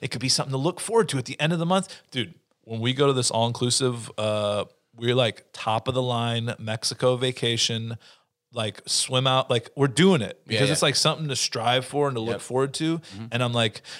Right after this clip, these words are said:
Speaker 1: my wife's like, "Maybe we should do an excursion." And I'm like, "If the excursion is finding the bottom of bottles there, I'm
Speaker 2: <laughs>
Speaker 1: into it." 'Cause that's the only thing I wanna do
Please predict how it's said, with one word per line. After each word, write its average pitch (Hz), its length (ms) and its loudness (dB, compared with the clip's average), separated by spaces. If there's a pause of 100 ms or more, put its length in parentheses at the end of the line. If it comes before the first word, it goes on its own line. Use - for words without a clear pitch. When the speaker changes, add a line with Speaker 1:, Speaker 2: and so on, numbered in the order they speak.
(100)
Speaker 1:
my 110 80 -2
wife's 113 220 -2
like, 143 120 -2
"Maybe 554 160 -2
we 622 120 -4
should 523 140 0
do 480 160 0
an 440 80 4
excursion." 415 720 2
And 110 140 -4
I'm 117 100 0
like, 113 180 0
"If 127 140 0
the 131 100 2
excursion 165 580 2
is 123 120 -2
finding 123 260 2
the 113 60 -4
bottom 123 380 4
of 107 140 -6
bottles 151 380 4
there, 110 280 4
I'm 117 200 4
Speaker 2:
<laughs> - 40 -8
Speaker 1:
into 139 300 2
it." - 100 6
'Cause 120 140 0
that's 131 240 4
the 160 180 0
only 190 280 6
thing 190 160 4
I 160 80 4
wanna 143 220 4
do 135 280 2